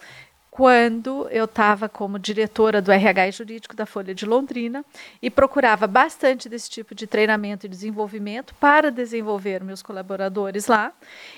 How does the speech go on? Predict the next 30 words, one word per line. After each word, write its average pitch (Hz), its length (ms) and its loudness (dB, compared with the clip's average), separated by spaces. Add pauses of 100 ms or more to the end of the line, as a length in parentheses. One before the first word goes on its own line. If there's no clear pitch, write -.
(140)
E 330 200 6
aí, 349 440 4
quando, 320 640 2
é, 233 580 4
um 262 120 -6
monte 302 440 -6
de 311 120 -8
situação 311 540 0
minha 339 300 -4
de 277 160 -8
vida 196 600 -8
fez 214 420 -2
eu, 220 400 -4 (400)
é, 214 300 -12
entender 247 580 2
que - 80 0
eu 233 60 10
precisava 262 580 4
mudar 233 340 4
de 208 120 -2
carreira, 214 440 0
que - 60 -14
eu 220 60 -10
precisava 240 460 0
fechar 247 280 4
um 233 40 2
ciclo 202 300 -12
e - 20 -16
começar 220 380 2
outro, 233 440 4